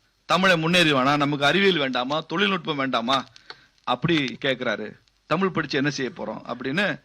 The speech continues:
ஈவேரா என்ன சொன்னாரோ அதையே சுப்பராயன் சொல்றாரு. ஈவேரா அப்படிதான் சொல்லுவார், தமிழ் படிச்சு என்ன கிழிச்சிங்க, தமிழ் தாய் வாழ்த்து பாடி என்ன கிழிக்க போறீங்க,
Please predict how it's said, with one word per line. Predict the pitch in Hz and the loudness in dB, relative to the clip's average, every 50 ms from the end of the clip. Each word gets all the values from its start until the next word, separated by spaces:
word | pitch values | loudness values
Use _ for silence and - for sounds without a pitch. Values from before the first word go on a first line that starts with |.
| _ _ _ _ _ _ - | _ _ _ _ _ _ -8
ஈவேரா | - 190 202 196 196 190 180 165 | -4 -2 2 4 4 6 6 4
என்ன | 160 165 175 | 2 2 0
சொன்னாரோ | 160 - 160 151 143 135 151 208 | 0 0 0 0 0 2 2 2
அதையே | 196 165 160 160 160 | 2 2 0 -2 -2
சுப்பராயன் | 156 147 139 139 123 120 127 147 - - | -4 -2 -2 0 0 0 0 -2 -2 -4
சொல்றாரு. | 113 113 110 101 - - _ _ _ _ _ _ _ _ _ _ _ _ _ - | -6 -6 -6 -8 -10 -14 _ _ _ _ _ _ _ _ _ _ _ _ _ -2
ஈவேரா | 170 190 196 185 | 2 4 4 4
அப்படிதான் | 175 160 175 190 180 160 | 4 2 2 0 2 2
சொல்லுவார், | 156 147 135 127 - 147 | 2 2 0 0 0 0
தமிழ் | 175 175 | 0 0
படிச்சு | 160 156 160 151 - 143 | 0 -2 -2 -2 0 -2
என்ன | 143 147 131 | -2 -2 -2
கிழிச்சிங்க, | 143 143 131 - 135 120 117 120 117 95 - - _ _ _ _ _ - - _ _ _ - - - _ _ _ _ | -2 -4 -4 -2 -2 -2 -2 -2 -2 -4 -8 -16 _ _ _ _ _ -20 -20 _ _ _ -20 -20 -20 _ _ _ _
தமிழ் | - 147 180 196 196 - | -2 0 0 0 0 2
தாய் | 196 185 180 165 | 4 4 4 4
வாழ்த்து | 151 151 151 147 135 147 | 4 2 2 0 -2 -6
பாடி | 135 147 143 151 156 151 | -2 0 0 2 2 0
என்ன | 139 147 156 | 0 -2 -2
கிழிக்க | 139 - 151 139 139 151 | -2 -2 -4 -4 -2 -4
போறீங்க, | 131 120 120 110 110 113 123 | -4 -4 -6 -6 -6 -4 -4